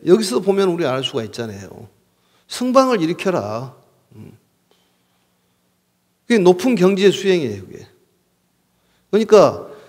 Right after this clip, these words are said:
전체적으로 보려면은, 코끼리를 보려면은 전체적으로 봐야 되는데, 일부분만 보기 때문에 코끼리가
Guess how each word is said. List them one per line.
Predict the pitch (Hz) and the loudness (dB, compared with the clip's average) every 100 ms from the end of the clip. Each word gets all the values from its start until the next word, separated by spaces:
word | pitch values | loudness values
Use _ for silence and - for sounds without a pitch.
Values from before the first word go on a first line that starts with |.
| - _ _ - | -20 _ _ -12
전체적으로 | - 160 185 - 247 247 247 240 233 233 226 214 | -4 0 2 2 2 4 2 2 2 6 8 8
보려면은, | - 156 170 175 165 160 170 165 - - | 4 2 2 2 0 -2 -2 -4 -8 -12
코끼리를 | 208 190 233 208 185 170 156 | -14 -8 -6 -4 0 0 0
보려면은 | 117 135 147 139 143 139 | -4 -2 -2 -2 -6 -6
전체적으로 | 139 139 196 185 143 | -8 -6 -4 -2 -4
봐야 | 120 123 120 | -4 -4 -4
되는데, | 117 107 104 117 127 104 98 - _ _ _ _ _ _ _ | -6 -8 -8 -4 -4 -4 -10 -20 _ _ _ _ _ _ _
일부분만 | 180 208 262 208 185 208 233 226 208 | 0 4 2 0 -2 -2 2 2 2
보기 | 143 180 180 | 0 -4 0
때문에 | 175 156 143 165 202 208 | 0 2 0 0 -2 -4
코끼리가 | - 185 208 165 120 113 143 208 240 | -6 -4 -2 -2 -2 -2 0 0 -4